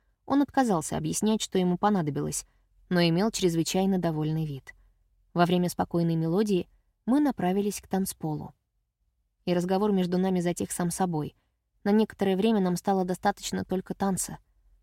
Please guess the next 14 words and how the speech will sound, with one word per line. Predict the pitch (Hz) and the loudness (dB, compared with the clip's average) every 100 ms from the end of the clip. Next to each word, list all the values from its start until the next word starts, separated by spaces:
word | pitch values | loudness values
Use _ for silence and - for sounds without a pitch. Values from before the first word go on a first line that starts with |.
| _ _ _ _ - | _ _ _ _ -4
«Вот | 214 240 | -2 -2
что | - 165 | -4 -6
значит | 160 165 - - | -2 -2 -4 -8
вести | 175 - 180 | -8 -4 -4
обычную | 170 175 - 175 170 | -2 -4 -4 -4 -2
жизнь», — | 170 170 170 170 | -2 -2 -4 -4
подумала | 165 170 170 170 | -4 -2 -2 -2
я. | 170 170 165 _ _ _ _ _ | -4 -6 -8 _ _ _ _ _
«Этим | 330 320 262 | -2 0 2
и | 226 | 4
занимаются | 233 226 285 269 - 165 | 4 4 2 -2 -4 -4
люди | 165 170 | -2 0
моего | 170 175 175 | 0 0 -2
возраста. | 170 165 160 151 170 | -2 -2 -4 -6 -10